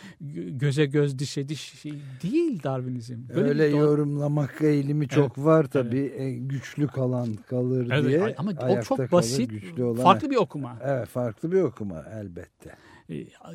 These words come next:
Speaker 1: insanlar arasında doğada da böyle bir şey var. Armağan ekonomisi, e, söyleyebiliriz. Ama kapitalizmle temas ettiklerinde hem bozuluyor hem de, e,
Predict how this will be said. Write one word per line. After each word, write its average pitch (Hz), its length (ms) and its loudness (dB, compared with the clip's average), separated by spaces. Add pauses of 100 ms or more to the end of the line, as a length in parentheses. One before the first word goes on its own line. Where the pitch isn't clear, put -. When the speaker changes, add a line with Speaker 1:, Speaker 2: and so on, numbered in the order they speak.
(300)
Speaker 1:
insanlar 226 440 0
arasında 254 320 -4
doğada 240 300 -4
da 202 140 -8
böyle 151 220 -4
bir 147 260 -14
şey 175 320 -6
var. 135 200 -4
Armağan 147 400 -4
ekonomisi, 131 580 -10
e, - 540 -16
söyleyebiliriz. 135 580 -8 (300)
Ama 170 140 -10 (1200)
kapitalizmle 277 460 0
temas 175 420 -2
ettiklerinde 160 420 -12
hem 247 220 -2
bozuluyor 269 500 0
hem 294 100 -4
de, - 0 - (240)
e, 196 200 -6